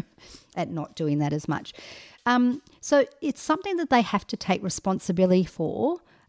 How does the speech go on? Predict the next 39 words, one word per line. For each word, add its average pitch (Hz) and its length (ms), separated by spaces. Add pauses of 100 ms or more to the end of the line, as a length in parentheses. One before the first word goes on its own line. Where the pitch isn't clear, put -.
um, 185 240
but 214 160
there 220 120
are 214 60
things 269 300
that - 100
you 226 140
can 202 260 (200)
do 185 180
to 175 100
make, 175 500 (340)
make 202 300
it 180 40
a 175 80
supportive 185 600
environment 160 600
for 151 240
them. - 240 (1040)
Um, 185 360 (100)
the 277 100
other 349 180
thing 320 240
you 285 100
can 262 140
do 220 100
is 214 180
open 240 320
the 262 40
discussion - 600
about 175 400
it 170 160
in 202 100
a 190 80
non-shaming 185 1120 (540)
or 175 320
accusatory 175 800
way. 185 360
For - 160
example, 214 680